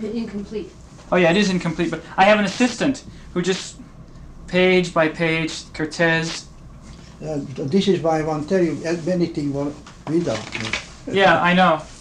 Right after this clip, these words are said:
Speaker 2: <laughs>
Speaker 3: <laughs>
Speaker 2: This is only the things we could, we were sure
Speaker 3: Yeah.
Speaker 2: that we could find were, were correct,
Speaker 3: Yeah,
Speaker 2: you know?
Speaker 3: this happened.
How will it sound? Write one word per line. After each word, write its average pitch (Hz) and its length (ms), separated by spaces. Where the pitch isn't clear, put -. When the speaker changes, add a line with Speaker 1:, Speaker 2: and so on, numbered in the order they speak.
Speaker 2:
<laughs> 226 560
Speaker 3:
<laughs> - 80
Speaker 2:
This 233 160
is 226 160
only 233 280
the 220 120
things 214 280
we 196 100
could, 180 220
we 185 160
were 180 160
sure 160 560
Speaker 3:
Yeah. 127 260
Speaker 2:
that 180 120
we 175 100
could 175 160
find 170 460
were, 160 340
were 160 140
correct, 151 420
Speaker 3:
Yeah, 131 80
Speaker 2:
you 120 60
know? 107 120
Speaker 3:
this 123 220
happened. 139 400